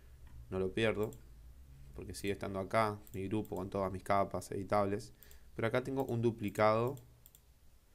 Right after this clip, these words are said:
exactamente igual a este, que es el reflejo. Voy a ir a edición,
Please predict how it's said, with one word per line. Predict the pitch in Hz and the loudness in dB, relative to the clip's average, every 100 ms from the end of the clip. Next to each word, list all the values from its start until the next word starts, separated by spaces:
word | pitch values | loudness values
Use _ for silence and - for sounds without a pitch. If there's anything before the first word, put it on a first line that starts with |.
| - - - - - - _ - - - - - - - - | -20 -20 -20 -20 -20 -20 _ -20 -20 -20 -20 -20 -20 -20 -12
exactamente | 120 - 117 104 98 101 | -4 0 0 0 0 2
igual | 113 | 4
a | 113 | 4
este, | 117 123 135 - - - - - - - - - - - - - - | 2 -2 -6 -8 -20 -20 -20 -20 -20 -20 -20 -20 -20 -20 -20 -16 2
que | 98 107 | 4 4
es | 117 - | 2 -4
el | 104 92 | -4 -2
reflejo. | 92 - 87 - - - - - - - - - - - - - - - 123 | -2 -2 -4 -4 -20 -20 -20 -20 -20 -20 -20 -20 -20 -20 -20 -20 -20 -6 2
Voy | 135 | 4
a | |
ir | 127 | 6
a | 123 117 - | 4 2 -2
edición, | 143 151 135 - 123 120 123 | 0 2 0 0 2 0 -4